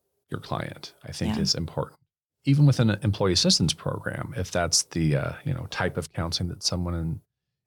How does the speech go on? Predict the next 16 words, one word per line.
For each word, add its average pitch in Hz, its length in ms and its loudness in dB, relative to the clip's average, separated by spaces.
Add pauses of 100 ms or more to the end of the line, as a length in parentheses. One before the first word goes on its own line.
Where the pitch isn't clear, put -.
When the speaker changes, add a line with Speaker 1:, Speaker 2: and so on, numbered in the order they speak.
Speaker 1:
is - 420 2
seeking 98 440 2
out, - 240 4
right? 139 260 0 (680)
We're 101 140 4
not 107 200 2
the - 80 2
advice 92 320 4
department. - 720 -8 (240)
Like, 90 140 -10
I'm 87 100 2
not 92 180 2
here 95 140 0
to 80 80 2
tell 92 260 2
you 78 400 2